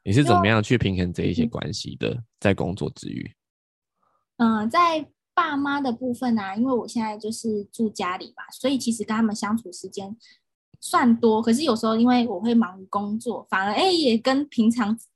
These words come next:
Speaker 2: 差不多，就是跟一般上班族啊，陪伴爸妈时间差不多。所以这时候啊，我就会，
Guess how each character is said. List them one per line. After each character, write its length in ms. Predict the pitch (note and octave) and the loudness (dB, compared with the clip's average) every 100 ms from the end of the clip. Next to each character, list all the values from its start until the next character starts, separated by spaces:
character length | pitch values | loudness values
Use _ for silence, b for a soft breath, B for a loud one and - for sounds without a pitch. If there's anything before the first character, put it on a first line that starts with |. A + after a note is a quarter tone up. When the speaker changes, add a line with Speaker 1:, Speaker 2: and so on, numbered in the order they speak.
| _ _ | _ _
Speaker 2:
差 180 | - A3 | -4 -4
不 140 | A#3 | -2
多， 280 | G#3+ G3 F#3+ | -2 -2 -2
就 100 | A#3 | -2
是 160 | A3+ A#3 | -2 0
跟 200 | A3+ A3 | 0 0
一 20 | |
般 240 | A#3 G#3 A3 | 2 2 0
上 220 | A3 G#3 | 0 -2
班 260 | G3 F#3+ G#3+ | -4 -8 -10
族 160 | E3+ | -8
啊， 140 | A#2+ D#3+ | -8 -8
陪 140 | F#3 | -8
伴 180 | G3 G3 | -6 -6
爸 140 | F#3 | -6
妈 200 | F3+ F3 | -6 -10
时 160 | - F3 | -12 -18
间 180 | F3+ F3 | -20 -14
差 180 | F3+ D3 | -12 -12
不 60 | _ - | _ -16
多。 200 | E3 - b b b b | -16 -16 b b b b
所 160 | - | -6
以 60 | D#4 | -4
这 100 | E4 | -4
时 140 | D#4+ | -4
候 240 | A#3+ C4+ B3 | 0 2 2
啊， 120 | A3+ | 0
我 140 | F#3+ | -2
就 160 | F3 A#3 | -2 -2
会， 340 | A#3+ A#3+ A3+ | 2 0 0